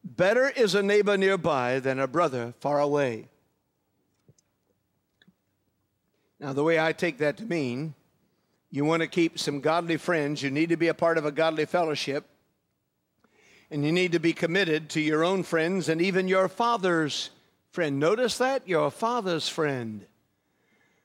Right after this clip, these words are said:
Your father's friend. And I thought about some Old Testament friendships where the friendship and the love of a dad extended even to the next generation.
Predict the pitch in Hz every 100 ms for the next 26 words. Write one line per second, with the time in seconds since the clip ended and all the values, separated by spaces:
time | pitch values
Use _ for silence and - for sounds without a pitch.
0 | _ _ _ _ _ 156 156 151 - 240
1 | 240 226 233 220 - - 220 214 208 180
2 | 151 110 - _ _ _ _ _ _ _
3 | _ _ - _ _ _ _ _ _ _
4 | _ _ 151 135 135 135 - 185 208 214
5 | - 175 175 202 180 - 160 175 190 180
6 | 190 175 - 175 165 - - 160 156 147
7 | - 127 _ - - 170 139 143 131 -
8 | - 196 220 208 - 202 185 160 147 160
9 | 156 147 135 139 120 139 139 135 135 -
10 | - 143 139 131 139 127 127 123 123 123
11 | 120 - - 127 117 104 110 -